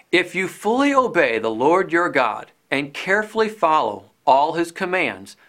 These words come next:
I give you today, the Lord your God will set you high above the nations on earth.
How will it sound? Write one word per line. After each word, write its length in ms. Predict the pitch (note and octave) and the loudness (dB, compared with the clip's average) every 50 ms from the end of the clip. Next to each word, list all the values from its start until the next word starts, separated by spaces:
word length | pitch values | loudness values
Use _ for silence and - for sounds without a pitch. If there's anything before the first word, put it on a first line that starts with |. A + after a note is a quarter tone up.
| _ _ - | _ _ -4
I 140 | - A#2+ A#2 | -4 -4 -4
give 240 | A2+ B2+ C#3 C3+ | -4 -4 -4 -2
you 120 | D3+ E3+ E3 | -2 -4 -6
today, 540 | E3 - F3 E3 F3 D#3+ B2 G2+ - - _ _ _ _ _ _ _ _ _ - | -4 -6 -2 -2 0 -2 -2 -4 -10 -16 _ _ _ _ _ _ _ _ _ -6
the 100 | C3+ C3 | -6 -4
Lord 440 | B2 C3 D3 - E3 F#3+ G3 G3 G3+ | 0 0 2 2 2 2 0 0 -2
your 140 | G#3 G3+ | -2 -2
God 400 | - - D#3+ C#3 A#2+ A2 G#2+ A2 | 0 2 0 2 2 0 -2 -4
will 160 | G#2+ G#2+ A2 G#2+ | -6 -8 -10 -12
set 400 | - - - D#3+ D#3+ E3 E3 D#3+ | -12 -10 -2 -2 -2 -2 -2 -6
you 160 | E3 F3+ D#3+ | -10 -10 -8
high 320 | - - F3 E3+ D3+ C3 | -6 -2 0 0 0 0
above 540 | A#2+ A2+ A2 G#2+ - - C3+ C3 C#3+ C#3+ C#3 | -2 -4 -6 -6 -2 0 0 2 2 0 -2
the 80 | D#3+ D#3 | -2 0
nations 580 | D3+ C#3 C3+ C3+ C3+ - G2+ G2 F#2 - - _ _ _ _ | 0 0 -2 -2 -6 -10 -12 -16 -18 -20 -20 _ _ _ _
on 280 | - B2 A#2+ A#2+ A#2+ A#2+ | -2 0 0 0 0 -2
earth. 400 | A#2 A2 G2+ - - - _ | -4 -4 -6 -8 -20 -20 _